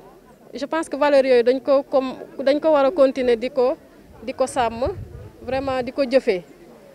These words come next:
di mën, di bañ di yee fitna, di indi problème ci dëkk bi. Donc bëgguma juger nit, mais vraiment lu may bëgg mooy nit yi delluwaat seen xel ci suñu cosaan,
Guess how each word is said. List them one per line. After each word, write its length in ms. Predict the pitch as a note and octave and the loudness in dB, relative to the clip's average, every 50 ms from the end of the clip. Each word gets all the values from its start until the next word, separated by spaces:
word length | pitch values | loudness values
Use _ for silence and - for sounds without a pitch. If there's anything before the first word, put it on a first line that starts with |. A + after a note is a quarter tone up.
| - - - - - | -20 -20 -20 -20 -18
di 160 | A3+ A3 C#4+ | -14 -10 -6
mën, 380 | D4+ D4+ D#4+ D#4+ D4+ D4 - A#3+ | -4 -2 -2 -2 -2 -4 -6 -8
di 80 | A#3+ D4 | -10 -6
bañ 240 | B3 C#4 C4+ C4+ C4+ | -4 -4 -4 -4 -4
di 200 | A#3 C#4 C4+ C#4 | -6 -6 -2 0
yee 120 | C4+ C4 C4 | 2 2 2
fitna, 360 | - C#4 - - B3+ A#3+ B3 | 0 -6 -6 -4 -2 -2 -2
di 160 | A#3 C4+ G#3+ | -4 -4 -6
indi 140 | C4+ C4 B3+ | -6 -6 -8
problème 400 | - - B3 A#3 G#3+ A3 A3 A3 A3+ | -8 -8 -8 -6 -4 -4 -6 -6 -8
ci 320 | - A#3 A#3 A3+ A3+ A3+ A3 | -10 -12 -12 -10 -10 -10 -4
dëkk 260 | G#3 A#3 A3 - A#3 | -2 -2 -2 -2 -2
bi. 140 | F#3+ F3 D#3 - - - - - - - - - - - | -4 -4 -6 -10 -14 -20 -20 -20 -20 -20 -20 -20 -20 -12
Donc 220 | - B3 B3+ C4+ B3 | -6 -4 -4 -2 -2
bëgguma 320 | F4 F4+ F4 D#4 D#4+ D#4+ | -2 -2 0 0 0 0
juger 320 | C#4+ C#4 D#4 C#4+ B3+ C4 A#3 | 0 -2 -2 0 0 2 2
nit, 160 | A#3+ C4+ - - - - | 2 2 0 -4 -10 -6
mais 160 | B3 B3+ C4 | -4 -2 -2
vraiment 420 | B3 C4+ C#4 D4 D#4 D#4 D4 C#4+ C#4 | -2 -2 -2 -2 -2 0 0 -2 -2
lu 120 | C#4+ D#4 | -2 -2
may 420 | D4+ D#4 D#4 D#4 D#4 D4+ D4 - - - | -2 -2 -2 -2 -2 -4 -6 -8 -12 -14
bëgg 300 | A3+ A#3 A#3 C#4 B3 B3 C4 | -12 -8 -6 -6 -4 -4 -4
mooy 360 | B3 A3 A3+ A#3+ C#4 E4 D#4+ - - - | -2 0 2 2 2 0 -4 -10 -12 -10
nit 220 | B3+ C#4+ D4 - - | -8 -8 -8 -8 -8
yi 140 | C#4 C4+ | -8 -6
delluwaat 480 | A3+ B3 C#4+ D4+ D#4 D4+ D4 C#4 C#4+ C#4 | -2 -2 0 0 0 0 0 -2 -2 -4
seen 220 | - - C4 B3+ A#3 | -4 -4 -4 -4 -4
xel 200 | - C#4 A#3 A3+ | -4 -6 -6 -6
ci 80 | - C4+ | -6 -8
suñu 260 | - E4+ D#4+ D#4+ D#4 | -6 -4 -4 -4 -2
cosaan, 400 | - D4 C4 - A#3+ G#3 B3+ E4+ | -2 -2 0 0 0 0 0 -2